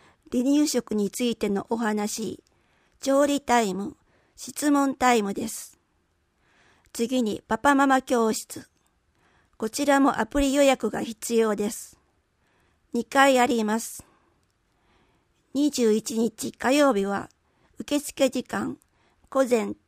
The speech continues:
九時十五分から九時二十五分まで。内容は妊娠中の過ごし方、メンタルヘルス、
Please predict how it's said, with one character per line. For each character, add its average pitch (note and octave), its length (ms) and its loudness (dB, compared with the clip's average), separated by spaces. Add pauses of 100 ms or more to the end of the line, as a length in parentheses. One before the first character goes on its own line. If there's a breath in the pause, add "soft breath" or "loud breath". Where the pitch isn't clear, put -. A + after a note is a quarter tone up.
九 C#4 120 -4
時 G#3 200 -6
十 B3 260 2
五 A#3+ 140 0
分 G#3 240 -2
か G#3 180 -6
ら G#3+ 260 -8
九 C#4+ 140 -4
時 G#3+ 320 -6
二 C4 140 0
十 G#3+ 240 -4
五 A#3+ 160 0
分 G#3+ 240 -2
ま G#3 120 -6
で。 - 240 -18 (1040)
内 C4 320 -2
容 B3+ 220 4
は A3 240 -2 (480 soft breath)
妊 C#4 200 2
娠 C4 320 -2
中 B3 280 0
の A#3+ 160 2
過 A#3 140 -6
ご A3 140 2
し - 120 -6
方、 G#3 500 -6 (480 soft breath)
メ C4+ 160 2
ン C#4+ 100 2
タ B3+ 180 0
ル C4+ 100 2
ヘ B3+ 160 0
ル G#3+ 140 -2
ス、 - 340 -10